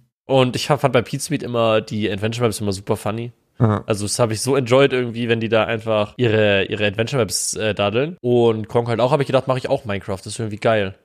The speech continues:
Speaker 1: Und da hab ich noch mal, hab ich alles
Speaker 2: Geniale
Speaker 1: noch, hab ich
Speaker 2: Idee
Speaker 1: alles
Speaker 2: auch, hat ja damals sonst niemand gemacht,
Speaker 1: <laughs>
Speaker 2: Minecraft. Aber du hast gar nicht so schlechte Klicks.
Speaker 1: Du, vor, für vor zehn Jahren war das eigentlich solid mit, mit fünfhundert bis tausend Klicks.
Speaker 2: Ja, sag ich doch.
Speaker 1: Und dann wollte
Speaker 2: Nicht
Speaker 1: ich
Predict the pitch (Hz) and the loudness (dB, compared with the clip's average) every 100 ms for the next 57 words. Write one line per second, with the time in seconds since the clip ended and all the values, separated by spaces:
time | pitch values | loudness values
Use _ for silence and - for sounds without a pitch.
0 | _ _ - 110 113 110 110 107 113 113 | _ _ -2 0 0 2 0 0 -4 -4
1 | 127 127 123 117 139 120 143 135 117 120 | 0 2 6 6 6 6 4 6 4 4
2 | 117 123 127 110 131 127 - 131 156 151 | 2 4 2 2 2 0 0 2 4 4
3 | 110 104 117 101 98 147 104 101 120 117 | 4 2 0 0 0 0 0 0 0 0
4 | 113 - 165 196 - - 120 127 131 131 | 0 -2 -8 -10 -16 -2 2 2 2 2
5 | 135 131 113 113 147 233 - - _ - | 2 0 -2 -4 -4 -6 -10 -20 _ -8
6 | 143 - 107 - 120 110 120 117 - 107 | -6 -2 -4 -4 -4 0 2 0 0 -2
7 | 95 98 127 151 135 139 - 156 233 220 | -2 0 2 0 -2 -4 -2 0 0 -2
8 | 202 - - 110 - 120 131 113 110 110 | -6 -14 -10 -8 -6 -6 0 2 2 -4
9 | - - 113 110 110 170 117 185 196 127 | -8 -2 -2 -2 0 2 2 0 -2 -2
10 | 208 - - - - - 143 156 175 175 | -2 -2 -4 -6 -12 -10 0 0 4 2
11 | 104 143 - - | 2 -2 -6 -14